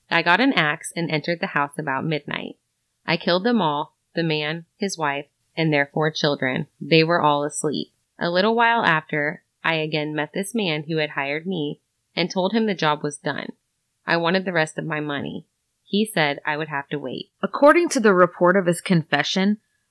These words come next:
Speaker 2: Myers said that when the businessman insisted that he received confirmation that the family had been killed before he would pay the other half of the money, Myers hightailed it out of town before daybreak and never went back for the money.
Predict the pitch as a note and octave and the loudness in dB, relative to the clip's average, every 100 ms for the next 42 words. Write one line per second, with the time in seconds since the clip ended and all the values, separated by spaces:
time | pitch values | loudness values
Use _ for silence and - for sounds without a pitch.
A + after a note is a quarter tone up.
0 | - G3+ B3 D4+ D4 - G3 F3+ E3+ E3 | -2 4 4 4 0 2 4 4 6 4
1 | D#3 - F#3 F3+ F3 F3+ G3 A3 B3+ B3 | 4 0 2 2 2 2 2 2 0 -2
2 | A#3 G#3 G3 - G3 F#3+ - F#4+ F4+ - | 0 0 0 2 2 0 0 0 2 2
3 | E3+ D#3+ - F3+ E3 G#3+ F#3+ F3+ F3+ F#3+ | 2 2 0 0 2 0 0 0 -2 -4
4 | E3+ - F#3 E3+ E3 E3+ B3 D#4 - F3 | -4 -2 -2 0 0 2 2 0 0 -2
5 | E3+ - - E3+ E3 D3 F3+ E3+ - E3+ | -2 -6 -8 2 4 4 2 -2 0 -2
6 | E3+ D#3+ E3 D#3+ E3+ D#3+ D#3+ F#3 D#3+ D#3 | -2 -4 -2 -4 -2 -2 -2 -2 -2 -2
7 | D#3+ - A#3+ D4+ B3 F#3+ E3+ F3 E3 D#3+ | -8 0 4 4 4 0 0 -2 -2 0
8 | D3+ D3+ D#3 D3+ D3+ D3+ C#3+ C#3 C#3 D#3 | 0 0 0 0 0 -6 -4 -6 -8 -12
9 | _ - F#3 G3+ F#3+ F3 F3 D#3+ - F#3+ | _ -2 2 4 2 0 -4 -8 0 2
10 | A#3+ - A3+ G3+ G3 F#3 E3+ - A3 F#3 | 2 2 0 2 2 2 2 0 0 2
11 | D#3+ D#3+ F3 E3+ E3+ D#3+ F#3 E3+ D3 C#3+ | 2 0 -2 2 2 4 4 4 2 0
12 | - E3+ E3 F3 F3 E3 D3 E3+ D#3 - | -2 -2 0 2 0 -2 0 4 4 2
13 | D#3 C#3 C#3 D#3 - | -4 -4 -2 -2 -4